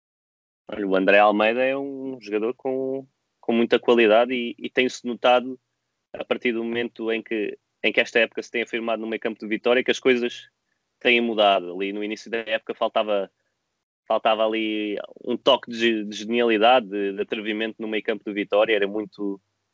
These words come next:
muito à base de, de equilíbrios e, e de, e de contra-ataques, e agora, através de, de jogo curto, de, de apoio, de passe, passe e movimentação logo a seguir, o André Almeida traz, traz esses timings e essa,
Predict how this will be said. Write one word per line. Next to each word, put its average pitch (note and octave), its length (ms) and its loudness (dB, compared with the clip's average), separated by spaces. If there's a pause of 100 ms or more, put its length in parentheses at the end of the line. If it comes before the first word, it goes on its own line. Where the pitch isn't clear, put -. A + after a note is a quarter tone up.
muito G#2 220 0
à G#2+ 100 8
base G#2 280 4
de, G#2 160 -8
de G#2 140 -4
equilíbrios G#2+ 640 -2
e, G2+ 200 -4
e G#2+ 140 -6
de, G2 240 -6
e A2 60 -2
de - 40 -10
contra-ataques, A2 680 2
e A2+ 100 -2
agora, A2+ 360 0 (460)
através G#2 440 -2
de, G2 500 -2 (300)
de G2 160 -10
jogo G#2 300 2
curto, A2 380 0
de, G2+ 160 -4
de G2+ 80 2
apoio, A2 360 2
de G2+ 80 -2
passe, - 520 0 (580)
passe A#2+ 300 2
e - 20 -6
movimentação A2 640 -8
logo A2 220 -4
a G#2+ 40 -8
seguir, B2 320 -6
o A2 320 -6
André A2+ 200 -2
Almeida A2+ 320 0
traz, A2+ 540 0 (460)
traz A2 220 0
esses A2 240 -8
timings A#2 500 0
e G#2+ 60 -2
essa, G#2+ 240 -4